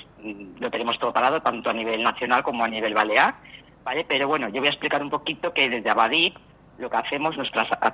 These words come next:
eh, lo que son nuestras actividades, ¿vale? Organizamos jornadas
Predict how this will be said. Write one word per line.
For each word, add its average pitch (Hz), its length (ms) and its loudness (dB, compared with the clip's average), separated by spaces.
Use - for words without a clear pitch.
eh, 107 160 4
lo 107 120 2
que 98 160 0
son 113 160 4
nuestras 113 580 8
actividades, 120 640 2
¿vale? 165 180 6
Organizamos 120 460 4
jornadas 135 400 4